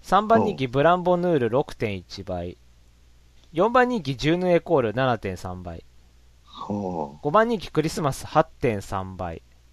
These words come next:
Speaker 2: ほう。
Speaker 1: えー、ここまでが十倍を切る人気になってまして、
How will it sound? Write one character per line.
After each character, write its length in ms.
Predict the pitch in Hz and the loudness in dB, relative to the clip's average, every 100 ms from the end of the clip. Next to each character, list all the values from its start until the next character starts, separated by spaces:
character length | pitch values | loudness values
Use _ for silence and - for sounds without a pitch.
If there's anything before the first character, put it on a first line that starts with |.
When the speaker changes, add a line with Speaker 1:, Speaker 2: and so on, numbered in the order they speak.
| _ _ _ - | _ _ _ -12
Speaker 2:
ほ 400 | - 107 85 76 | -2 0 -2 -8
う。 20 | - - - - | -18 -20 -16 -4
Speaker 1:
え 100 | 151 | -2
ー、 20 | |
こ 120 | 180 | 0
こ 80 | 254 | 2
ま 120 | 285 | 4
で 100 | 262 | 6
が 100 | 143 | 4
十 200 | 123 135 | 4 0
倍 120 | 131 131 | 2 0
を 60 | |
切 160 | - 131 | 0 -4
る 80 | 113 | -4
人 200 | 110 107 | -8 -8
気 100 | 107 | -8
に 80 | 107 | -6
な 140 | 107 | -8
っ 20 | |
て 160 | - 95 | -8 -12
ま 120 | 92 | -10
し 120 | - | -8
て、 280 | - 135 | -2 -2